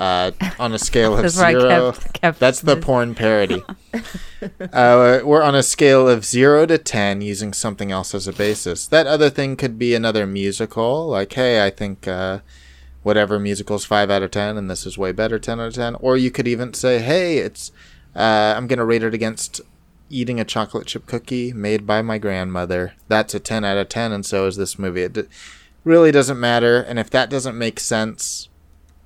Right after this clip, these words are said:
Speaker 1: we'll go first. So I guess I'll take the reins,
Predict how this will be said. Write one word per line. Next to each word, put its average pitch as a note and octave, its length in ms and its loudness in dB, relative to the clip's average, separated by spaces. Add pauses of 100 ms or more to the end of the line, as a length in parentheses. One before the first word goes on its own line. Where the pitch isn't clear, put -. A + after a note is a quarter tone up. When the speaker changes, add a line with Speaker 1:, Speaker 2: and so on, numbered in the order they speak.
(260)
Speaker 1:
we'll G2 300 -2
go F#2 220 -2
first. - 720 -10 (840)
So B2 200 0
I C3 160 4
guess C#3 260 -2
I'll A#2 300 2
take - 320 -6
the G#2 120 -2
reins, F#2+ 800 -8